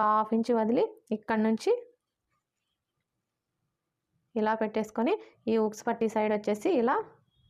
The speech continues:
పావించి ఖర్చు కోసం వదిలాం కదా, ఈ పావించి వదిలేసి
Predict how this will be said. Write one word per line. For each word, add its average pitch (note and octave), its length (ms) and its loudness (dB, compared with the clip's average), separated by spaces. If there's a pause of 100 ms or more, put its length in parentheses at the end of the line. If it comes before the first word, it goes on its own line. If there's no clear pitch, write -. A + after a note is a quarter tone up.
(960)
పావించి A3+ 400 2
ఖర్చు A3 240 -6
కోసం A3+ 240 -4
వదిలాం G#3+ 280 0
కదా, B3 160 -2
ఈ B3+ 140 2
పావించి G#3+ 420 0
వదిలేసి G#3+ 420 0